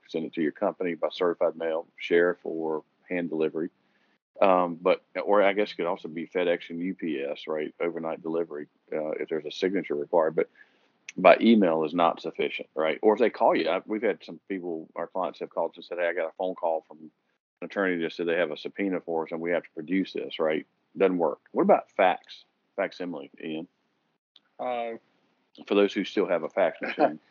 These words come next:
Speaker 2: <laughs> I, I think that would work. I think that would be good service, uh, but a lot of times you may not have a fax number for a, a third-party witness.
Speaker 1: Yeah.
Speaker 2: Um,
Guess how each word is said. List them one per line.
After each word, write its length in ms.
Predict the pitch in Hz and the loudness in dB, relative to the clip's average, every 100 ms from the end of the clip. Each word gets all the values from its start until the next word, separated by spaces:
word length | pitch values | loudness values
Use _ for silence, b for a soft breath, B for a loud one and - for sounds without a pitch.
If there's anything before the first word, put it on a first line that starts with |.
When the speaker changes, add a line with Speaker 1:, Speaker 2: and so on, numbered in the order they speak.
| B | B
Speaker 2:
<laughs> 180 | B | B
I, 60 | 135 | 6
I 220 | 139 131 135 180 | 6 4 -4 -4
think 280 | 208 262 | -4 -2
that 180 | 165 147 | 0 0
would 140 | 120 117 | 0 -4
work. 320 | 135 185 120 | -2 -2 -4
I 60 | 117 | -8
think 200 | 165 - | -8 -4
that 120 | 135 | -4
would 180 | 113 110 | -4 -8
be 200 | 120 135 | -6 -4
good 260 | 127 117 | -4 -8
service, 640 | 113 123 120 117 110 - _ | -8 -8 -6 -6 -8 -8 _
uh, 180 | 107 107 | -10 -10
but 140 | 107 110 | -8 -6
a 40 | |
lot 180 | 110 131 | -2 -2
of 120 | 131 | -2
times 680 | 120 110 110 110 104 - - | -6 -6 -6 -12 -16 -16 -14
you 160 | 117 110 | -10 -10
may 240 | 113 117 | -2 0
not 260 | 113 110 117 | 2 0 0
have 160 | 113 | -2
a 60 | 113 - | -4 -4
fax 400 | 110 110 - - | -2 -2 -8 -14
number 520 | 113 113 120 107 104 - | -6 -6 -4 -6 -8 -10
for 280 | - 110 107 | -8 -4 -2
a, 200 | 104 104 101 b b b | -2 -4 -6 b b b
a 60 | 117 | -4
third-party 800 | - 123 110 - 113 107 104 - _ _ | 0 -2 0 -2 -2 -2 -8 -12 _ _
witness. 540 | 117 117 113 101 - 92 | -2 -2 -2 -12 -10 -2
Speaker 1:
Yeah. 220 | 87 78 - _ 120 | -2 -2 -8 _ -2
Speaker 2:
Um, 240 | 113 101 | 0 -2